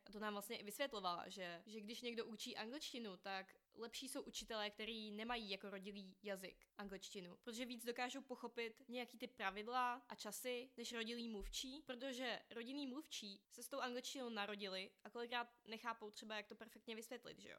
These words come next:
Protože pro ně je to jasný, oni to prostě takhle říkají. Tím neříkám, že rodilý mluvčí neumí učit, jo? Ale všechno má svoje výhody a nevýhody, když to tak podám. No a její manžel je rodilej Američan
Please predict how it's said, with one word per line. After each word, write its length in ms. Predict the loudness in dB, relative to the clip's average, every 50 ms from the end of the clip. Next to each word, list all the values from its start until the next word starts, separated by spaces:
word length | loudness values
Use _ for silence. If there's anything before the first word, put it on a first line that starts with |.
| _ _
Protože 200 | -8 -6 -6 -6
pro 140 | -2 -2 0
ně 140 | 2 2 2
je 60 | 2
to 80 | 2 -2
jasný, 340 | -2 -2 -4 -4 -4 -4
oni 140 | -2 -2 -2
to 80 | -4 -4
prostě 340 | -6 -6 -6 -4 -4 -2 -4
takhle 240 | -2 -2 -4 -4
říkají. 360 | -4 -6 0 0 0 0 0 -4 -6
Tím 180 | -4 -2 -2 0
neříkám, 480 | 0 0 -2 -2 0 0 0 0 0
že 120 | -2 -2 -2
rodilý 380 | -2 -2 -4 -4 -4 -4 -4
mluvčí 360 | -4 -4 -6 -6 -6 -6 -4 -4
neumí 380 | -4 -4 -4 -6 -6 -6 -8
učit, 340 | -8 -10 -8 -10 -10 -10 -10
jo? 220 | -10 -10 -10 -10 -12 _ -4
Ale 140 | -2 -2 -2
všechno 260 | -2 -4 -4 -2 0
má 120 | 0 0
svoje 220 | 0 0 -2 -2 -2
výhody 300 | -2 -4 -4 -2 -2 -2
a 60 | -2
nevýhody, 380 | -2 -4 -4 -6 -4 -4 -6
když 160 | -6 -8 -10 -12
to 80 | -10
tak 140 | -10 -12 -12 -10
podám. 440 | -10 -6 -4 -2 -2 -2 -4 -6 -10 _ _ -4
No 220 | -2 -2 0 2 2
a 60 | 4
její 200 | 4 4 4 4
manžel 420 | 2 2 2 2 2 2 2 2
je 160 | 2 0 0
rodilej 360 | 0 0 0 2 2 2 2 0
Američan 600 | 0 0 0 -2 -2 -4 -2 -2 -2 -2 -2